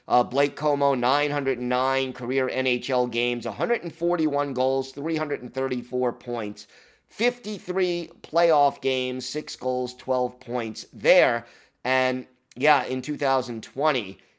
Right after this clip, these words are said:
he was in twenty-three playoff games for the Dallas Stars when they made their run to the Cup final. We're gonna look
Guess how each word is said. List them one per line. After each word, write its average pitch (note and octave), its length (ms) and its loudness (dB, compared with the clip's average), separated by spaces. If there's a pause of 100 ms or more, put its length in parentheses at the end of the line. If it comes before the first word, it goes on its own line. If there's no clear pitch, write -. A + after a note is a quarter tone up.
he A#2+ 140 -4
was A#2+ 100 -2
in A2 140 -6
twenty-three A#2+ 1160 -8 (180)
playoff G#2+ 500 -4
games F#2 480 -12 (180)
for A2+ 520 -4
the A2+ 180 -6
Dallas G2 480 -10
Stars A2 560 -8
when G#2+ 180 -8
they A#2 200 -4
made A2+ 500 -4
their C3+ 320 0
run E2+ 360 -10 (440)
to G2+ 460 -6
the G2+ 100 -8
Cup - 340 -6
final. G#2 360 -8
We're D#3 120 4
gonna F3 180 2
look E3+ 300 4